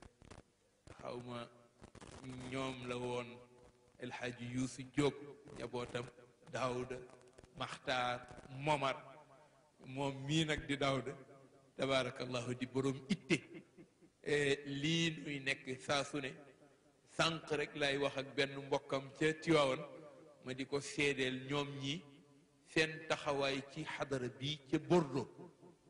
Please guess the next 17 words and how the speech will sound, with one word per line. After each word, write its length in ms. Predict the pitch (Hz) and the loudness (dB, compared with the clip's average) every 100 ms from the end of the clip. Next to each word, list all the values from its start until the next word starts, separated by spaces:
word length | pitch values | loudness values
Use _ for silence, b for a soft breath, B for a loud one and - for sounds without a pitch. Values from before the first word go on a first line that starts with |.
| - _ _ _ _ | -20 _ _ _ _
ca 120 | - 170 | 4 4
France, 560 | - 160 143 - - - - - - - _ _ _ - | 4 0 2 -2 -6 -10 -20 -20 -20 -20 _ _ _ 4
ca 100 | 170 | 6
Lyon, 400 | 180 185 160 127 - - - - - | 8 8 6 2 -6 -14 -18 -20 -8
ñu 120 | 139 | -4
nekk 280 | 143 135 - | -2 -2 -2
fa 160 | 139 135 | -2 -2
di 160 | 131 123 | -2 0
jàng, 240 | 131 127 123 120 | 0 0 -4 -4
te 220 | - 131 - - - - - | -2 -2 -6 -20 -20 -20 -6
suba 280 | - 156 | 0 0
su 180 | 147 - | 2 2
ne 120 | 151 170 - - - - - - | 2 0 -4 -16 -20 -20 -20 -4
Tivaouane 480 | - 143 139 139 139 | 2 6 6 2 0
la 80 | 135 | 0
ñuy 220 | 131 131 | 0 -2
fanaan, 400 | 127 131 123 139 | -2 -2 -2 -6